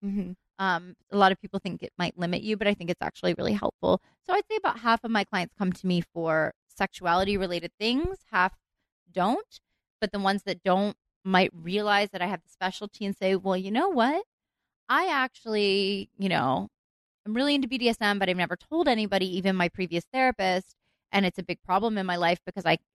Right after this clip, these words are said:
Speaker 2: have a hard time connecting to partners or communicating about it. Um, but I can tell you 'cause I see that you specialize." So even if people don't come to me for a sexual issue, they typically will open up a little bit more about those things because they feel safer with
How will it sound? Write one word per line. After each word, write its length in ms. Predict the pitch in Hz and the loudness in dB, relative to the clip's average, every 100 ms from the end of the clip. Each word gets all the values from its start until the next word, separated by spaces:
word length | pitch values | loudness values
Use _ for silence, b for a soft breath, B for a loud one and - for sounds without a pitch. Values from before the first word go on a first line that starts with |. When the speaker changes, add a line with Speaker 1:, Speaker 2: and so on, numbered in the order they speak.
| - | -4
Speaker 2:
have 140 | 180 - | -4 -2
a 40 | |
hard 180 | 180 180 | -2 0
time 220 | 185 165 | 0 -2
connecting 380 | - 170 - 262 | 0 -2 -2 -6
to 60 | 175 | -6
partners 600 | 285 - 233 226 220 185 | -4 -2 0 2 0 -2
or 80 | |
communicating 500 | - 220 240 240 214 202 | -6 -2 0 2 0 2
about 220 | 185 185 | 2 2
it. 140 | 180 - _ _ _ - | 0 -4 _ _ _ -6
Um, 500 | 196 190 175 175 180 _ | -2 2 2 -2 -6 _
but 100 | 190 | 2
I 80 | 202 | 2
can 120 | 233 | 2
tell 140 | 254 240 | -4 0
you 260 | 285 440 | 4 4
'cause 120 | - 233 | 2 -4
I 60 | 196 | -4
see 180 | 202 | -4
that 120 | 180 - | -6 -6
you 60 | |
specialize." 720 | 185 - 233 - 175 - 113 - | -4 2 2 2 -2 -2 -4 -2
So 260 | 202 190 190 _ _ - | 0 0 -2 _ _ -2
even 180 | 262 | 2
if 100 | 277 | 2
people 220 | - 240 226 | 0 -2 0
don't 160 | 208 | -2
come 180 | - 190 | -2 -4
to 80 | 185 | -2
me 180 | 190 185 - _ _ _ | 0 0 -4 _ _ _
for 180 | 214 226 | 0 0
a 60 | |
sexual 360 | 247 240 - 220 | 0 -4 -2 -4
issue, 360 | - 196 - 277 | -2 -4 0 0
they 100 | 233 | 0
typically 420 | 220 214 226 214 | -2 -4 -2 0
will 120 | 196 - | 2 0
open 200 | 170 170 | -2 -2
up 120 | 156 | -2
a 60 | 190 | -2
little 180 | 196 190 | -2 -2
bit 120 | - | -6
more 140 | 208 214 | -2 -2
about 220 | 208 202 | 0 -2
those 140 | 214 | -4
things 280 | - 214 214 - | -4 -2 -2 -4
because 240 | 214 175 | -10 -8
they 160 | 175 170 | -4 -4
feel 200 | - 165 | -2 -4
safer 420 | - 143 - - | -4 -10 -8 -8
with 160 | - | -6